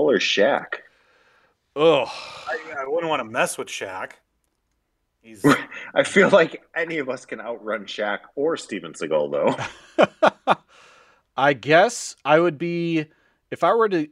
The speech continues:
Speaker 2: actually ha-, like, get arrested, like, they would eventually catch me and take me in the cop car and pull me away,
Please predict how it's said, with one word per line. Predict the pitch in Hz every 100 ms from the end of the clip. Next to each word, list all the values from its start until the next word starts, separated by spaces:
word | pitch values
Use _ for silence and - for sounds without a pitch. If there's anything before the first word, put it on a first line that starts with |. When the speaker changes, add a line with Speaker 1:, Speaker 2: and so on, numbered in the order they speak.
| -
Speaker 2:
actually | 139 139 156 143
ha-, | 123 120 -
like, | 107 85
get | 82 110
arrested, | 113 98 98 - 90
like, | 87
they | 95
would | 90 98 -
eventually | 101 107 101 104
catch | - 98 -
me | 95 87 85 90
and | 87 87 82 78 76
take | - 87
me | 95
in | 85
the |
cop | - 87 -
car | 95 87
and | 80
pull | 90
me | 90
away, | 87 85 95